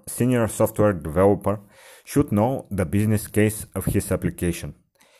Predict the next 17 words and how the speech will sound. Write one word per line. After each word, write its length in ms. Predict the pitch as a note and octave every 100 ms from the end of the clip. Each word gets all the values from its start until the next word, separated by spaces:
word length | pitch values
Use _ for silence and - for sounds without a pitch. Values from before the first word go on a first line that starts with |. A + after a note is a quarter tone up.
| _ _
If 160 | F#2+ -
you 60 | F#2+
know 200 | B2+ D3+
your 260 | A#2+ F#2
business 460 | D#2+ A#2 A#2+ G#2+ -
case, 480 | - G2 G#2 - - _ _ _ _ _ _ _
you 240 | - F#2+
may, 440 | G2 A2 C3 B2+ - _ _ - - -
uh, 220 | F#2+ F2+ - _ - F#2
do 160 | F2+ B2
some 320 | - A#2+ C3 -
op-, 220 | F#2 - _ - _ -
optimization, 840 | F2 G#2+ G2 F#2 A2+ A2 A#2+ B2+ - _ _ _ _ -
optimizations 800 | F2 G2+ E2+ G#2 G#2 A#2 G#2+ - -
very 480 | E2 G#2+ C3 C#3 -
early 540 | A2 A2+ A#2+ A#2 A2 - - _ _ - _ - -
on, 380 | G2 G2+ -